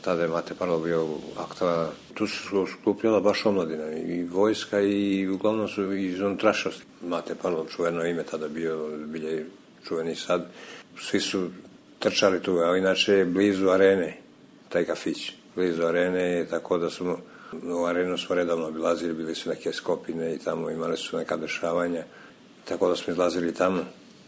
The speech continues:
Tamo sam bežao cijelo vrijeme. I u noćnim satima izlazio sam i kasno dolazio i išao sam na raporte i tako. To je vojnički grad, bilo je pola vojske, pola stanovništva tada, dok, kad sam ja bio.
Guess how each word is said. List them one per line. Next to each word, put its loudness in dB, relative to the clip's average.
Tamo 0
sam -2
bežao 2
cijelo 2
vrijeme. 2
I -2
u -2
noćnim 2
satima 2
izlazio 2
sam -4
i -6
kasno 0
dolazio 4
i 0
išao 0
sam 2
na 8
raporte 4
i 4
tako. 0
To -2
je 2
vojnički 2
grad, 4
bilo 2
je 4
pola 8
vojske, 6
pola 6
stanovništva 4
tada, 2
dok, -2
kad -6
sam 2
ja 4
bio. 0